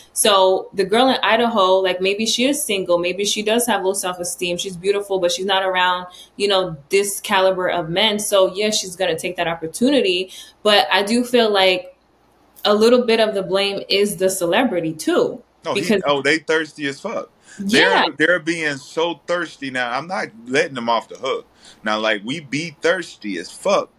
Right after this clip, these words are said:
Speaker 2: but the reason for that thirst is because it's not like it used to be traditional, where we are the ones that are getting chose,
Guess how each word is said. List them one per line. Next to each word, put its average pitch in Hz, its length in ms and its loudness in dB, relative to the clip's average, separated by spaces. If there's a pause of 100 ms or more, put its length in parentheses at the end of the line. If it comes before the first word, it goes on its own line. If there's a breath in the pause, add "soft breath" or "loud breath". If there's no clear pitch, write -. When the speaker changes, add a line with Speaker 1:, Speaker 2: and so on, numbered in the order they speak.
(100)
Speaker 2:
but 160 320 0 (100)
the 120 120 -6
reason 143 580 -4
for 175 320 0
that 123 360 -2
thirst 170 680 -6
is 117 140 -12
because 117 520 0
it's 110 140 -8
not 123 260 0
like 120 260 0
it 98 140 -6
used 110 300 -6
to 131 80 -2
be 151 240 -6
traditional, 135 840 -2 (420 loud breath)
where 104 280 2
we 127 380 0
are 135 160 4
the 120 120 -8
ones 120 340 -6
that 101 160 -4
are 98 100 -2
getting 98 320 -6
chose, 123 680 -4